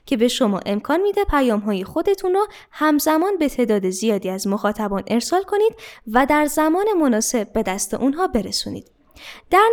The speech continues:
نهایت اینفوگرافیک تاکید می‌کنه که استفاده از پنل اس ام اس علاوه بر سادگی و مقرون به صرفه بودن،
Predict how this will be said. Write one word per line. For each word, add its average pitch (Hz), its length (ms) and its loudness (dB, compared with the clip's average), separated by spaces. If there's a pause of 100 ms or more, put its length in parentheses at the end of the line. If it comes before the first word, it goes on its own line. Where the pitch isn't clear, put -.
نهایت 349 400 2
اینفوگرافیک 294 920 0
تاکید 220 540 -2
می‌کنه 185 380 -4
که - 160 -6
استفاده 269 560 0
از 247 240 -2
پنل 190 400 -6
اس 214 200 -4
ام 226 120 2
اس 370 220 0 (360)
علاوه 415 320 4
بر 330 200 2
سادگی 208 560 0
و 196 60 2
مقرون 214 460 0
به 214 80 0
صرفه 240 420 -2
بودن، 285 320 0